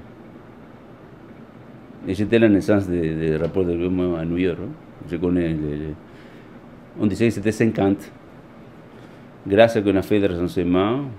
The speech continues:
qui étaient bien valorés, mieux que les États-Unis, mieux que le Canada. Il faut dire ça, parce que parfois on dit pas, on dit pas non plus que, que les actions collaborées avec l'alphabétisme, euh, au Canada, et même au Congo,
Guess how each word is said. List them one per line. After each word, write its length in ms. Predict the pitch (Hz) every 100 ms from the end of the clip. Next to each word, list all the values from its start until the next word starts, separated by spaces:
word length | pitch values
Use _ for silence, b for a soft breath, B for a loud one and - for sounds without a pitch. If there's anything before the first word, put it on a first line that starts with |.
| -
qui 80 | 101
étaient 160 | 98
bien 240 | 101 120 120
valorés, 560 | 107 95 98 107 113 90
mieux 380 | 92 113 143 160
que 120 | 143
les 160 | 117 110
États-Unis, 500 | 107 120 117 131 131
mieux 180 | 123 120
que 40 |
le 60 | 113
Canada. 480 | 123 123 117 117 143 139 - - - - - -
Il 100 | -
faut 160 | 101 113
dire 160 | 123 110
ça, 340 | 131 113 110
parce 160 | - 95
que 60 | 95
parfois 340 | 98 101 123
on 20 |
dit 140 | 110 104
pas, 360 | 110 104 85 85
on 160 | 90
dit 140 | 87 95
pas 200 | - 110
non 120 | 110
plus 240 | 90 107
que, 380 | 107 98 90 82 80 B B B B B - -
que 60 | 101
les 180 | 92 90
actions 300 | 90 107 104
collaborées 380 | 98 92 92 95
avec 180 | 92 90
l'alphabétisme, 760 | 85 82 85 82 87 90 85
euh, 200 | 82 80 78 78 73 67 76
au 60 |
Canada, 540 | 78 90 85 85 90 131 - - - - -
et 80 | 82
même 240 | 85 85 90
au 60 |
Congo, 420 | 95 120 107 98